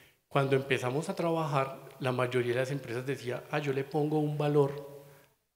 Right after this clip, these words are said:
al producto de acuerdo con lo que produzco y creo que mi empaque o envase vale cinco pesos o siete pesos el costo energético". Y no lo calculábamos más a detalle. Entonces,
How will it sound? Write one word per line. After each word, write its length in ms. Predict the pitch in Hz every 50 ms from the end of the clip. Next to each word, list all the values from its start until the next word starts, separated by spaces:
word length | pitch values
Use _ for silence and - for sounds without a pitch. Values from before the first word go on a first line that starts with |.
| _ _ _ _
al 260 | - 131 135 135 135 -
producto 960 | 151 131 117 117 120 123 120 - - - 139 143 143 - - - - - - - _ _ _ _ _ _ _
de 140 | 127 127 127
acuerdo 400 | 123 - 127 117 110 110 123 -
con 160 | - 143 147
lo 60 | 151
que 100 | 156 165
produzco 540 | 160 - 170 180 180 180 175 175 - - 175
y 80 | 170 170
creo 280 | - 156 135 131 135
que 140 | 135 - 151
mi 140 | 143 139 127
empaque 460 | 117 113 - - 120 120 - - 135
o 120 | 135 135 139
envase 400 | 139 135 143 135 131 - 143 135
vale 400 | 123 123 120 120 123 123 131 - - - - - - - _ _ _ _ _ _ _
cinco 480 | - - - 143 143 139 143 147 139
pesos 380 | 139 - 139 127 135 147 143 131
o 80 | 139 113
siete 380 | - - 127 113 107 - 117
pesos 460 | - - 123 120 107 107 107 113 - - - - _ _ _ _ -
el 180 | - - -
costo 300 | - - 120 110 - -
energético". 580 | 120 120 117 98 95 113 110 - - - - - - _ _ _ _ _ _ _ _ _ _ _ _ _ _ _ _ - - _ _ _
Y 280 | - 165 156 180 185 - -
no 180 | 160 135 131 127
lo 160 | 135 135 135
calculábamos 760 | - 143 143 - - 127 120 117 117 117 117 120 127 131 127
más 240 | 131 123 113 110 -
a 60 | 113
detalle. 460 | 117 120 117 - - 107 107 - - - - - _ _ _ _ _ - - - _ _ _ _ _ _ _ _ _ _
Entonces, 580 | - 123 120 - 143 139 - 165 175 175 - -